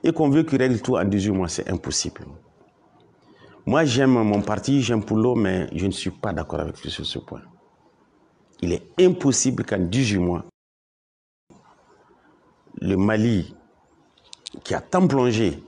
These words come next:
qui a perdu vraiment même sa souveraineté, parce qu'on ne tient, on ne détient même pas les trente pour cent de notre territoire. Quand à Bamako, tu peux pas aller à quarante kilomètres à, euh,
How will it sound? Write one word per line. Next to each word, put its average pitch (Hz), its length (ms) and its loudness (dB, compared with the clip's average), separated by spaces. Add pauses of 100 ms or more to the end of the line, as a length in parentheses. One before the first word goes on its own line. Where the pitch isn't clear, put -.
(300)
qui - 100 -4
a 90 80 0
perdu 117 420 2
vraiment 123 320 2
même 123 200 2
sa 117 160 0
souveraineté, 113 480 2
parce 101 180 -2
qu'on 110 140 0
ne 107 120 2
tient, 104 300 -2
on 104 40 2
ne 107 100 2
détient 107 340 0
même 117 160 0
pas 127 80 0
les 107 140 0
trente 107 200 -2
pour - 120 -8
cent 107 240 -4 (320)
de 82 60 -2
notre 107 180 0
territoire. 101 400 -2 (480)
Quand 127 120 0
à 104 140 0
Bamako, 110 380 0
tu - 100 -10
peux 104 80 0
pas 113 140 -2
aller 107 80 0
à 98 80 -2
quarante 104 260 -2
kilomètres 98 400 0
à, 85 220 -2
euh, 73 760 -4